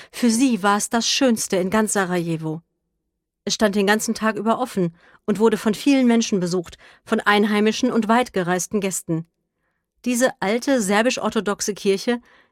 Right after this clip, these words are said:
deren Anfänge bis ins zwölfte Jahrhundert zurückreichten, war ihr Zuhause.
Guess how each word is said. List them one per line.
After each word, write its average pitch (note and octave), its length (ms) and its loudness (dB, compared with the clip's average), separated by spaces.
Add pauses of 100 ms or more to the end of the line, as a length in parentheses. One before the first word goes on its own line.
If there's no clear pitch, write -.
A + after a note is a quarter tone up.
(120)
deren A#3+ 220 4
Anfänge B3 460 2
bis A#3 160 -4
ins - 240 -4
zwölfte C#4+ 320 0
Jahrhundert A#3+ 420 2
zurückreichten, F#3+ 720 -4
war G3 240 -2
ihr F#3 180 -2
Zuhause. D#3 680 -6